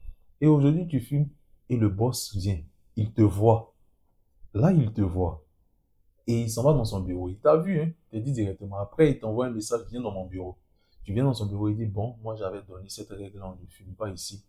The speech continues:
Tu es renvoyé. Toi, tu commences à pleurer, à demander pardon. Mais en vérité, tu demandes pardon pourquoi ? Parce que tu as mis ton espoir dans ce job-là.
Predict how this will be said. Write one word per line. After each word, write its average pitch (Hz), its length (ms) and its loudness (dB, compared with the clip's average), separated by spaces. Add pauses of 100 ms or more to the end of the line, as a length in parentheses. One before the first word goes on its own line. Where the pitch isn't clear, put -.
(220)
Tu - 120 -10
es 87 40 -4
renvoyé. 87 560 -6 (500)
Toi, 139 100 -4
tu - 100 -14
commences 123 320 -4
à - 160 -6 (280)
pleurer, 170 340 -2
à 127 60 -4
demander 131 340 0
pardon. 120 440 -8 (360)
Mais 139 80 6
en 156 40 8
vérité, 165 300 8
tu - 100 -6
demandes 110 260 2
pardon 95 260 -2
pourquoi ? - 360 -14 (520)
Parce - 160 -4
que 156 80 0
tu 165 160 -2
as 92 80 -8
mis 135 120 2
ton 95 200 -2
espoir 101 320 -4
dans 92 80 -4
ce 92 180 -6
job-là. 87 300 -2